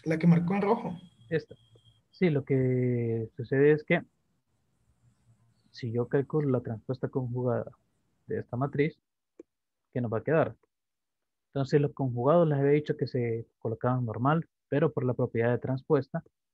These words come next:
Speaker 2: lo que quedaba es el de la derecha va a ir a la izquierda con el conjugado y el de la izquierda va a ir a la derecha conjugado. La puesta conjugada.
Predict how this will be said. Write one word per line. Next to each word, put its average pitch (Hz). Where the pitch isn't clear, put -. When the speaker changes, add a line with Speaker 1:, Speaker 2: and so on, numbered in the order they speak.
Speaker 2:
lo 127
que 120
quedaba 120
es 113
el 120
de 110
la 107
derecha 135
va 107
a 107
ir 110
a 107
la 113
izquierda 143
con 117
el 104
conjugado 131
y 127
el 120
de 123
la 139
izquierda 135
va 110
a 107
ir 107
a 107
la 113
derecha 131
conjugado. 113
La 113
puesta 135
conjugada. 117